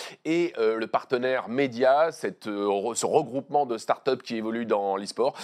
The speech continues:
Euh, c'est la raison pour laquelle on est ravis de te recevoir et on fera, euh, euh, toute la lumière sur, euh, les actu-, les activités et les actualités de E-Corp Gaming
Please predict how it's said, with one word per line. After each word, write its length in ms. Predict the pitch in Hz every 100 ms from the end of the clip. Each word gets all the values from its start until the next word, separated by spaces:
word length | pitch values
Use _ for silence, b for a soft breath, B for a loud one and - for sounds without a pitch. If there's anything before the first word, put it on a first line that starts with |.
| B B 78
Euh, 160 | 101
c'est 100 | 98
la 80 | 101
raison 160 | 113 107
pour 120 | 110
laquelle 260 | 95 123 107
on 100 | 101
est 120 | 95
ravis 420 | 107 147 139 151
de 100 | 123
te 140 | 110
recevoir 840 | 120 98 127 160 131 120 131 151 143
et 100 | 120
on 360 | 117 117 113 110
fera, 320 | - 113 117
euh, 240 | 101 92 - B B -
euh, 440 | 90 95 92 95
toute 180 | 92 120
la 60 | 123
lumière 320 | 117 120 123
sur, 340 | - 113 101
euh, 40 | 101
les 220 | 127 123
actu-, 340 | 117 117 113 107
les 260 | 110 110
activités 600 | 123 - 131 131 165 156 240
et 40 |
les 180 | 196 143
actualités 440 | 127 123 113 113
de 260 | 104 104 104
E-Corp 480 | 143 120 139 120 - 95
Gaming 420 | 98 123 123 139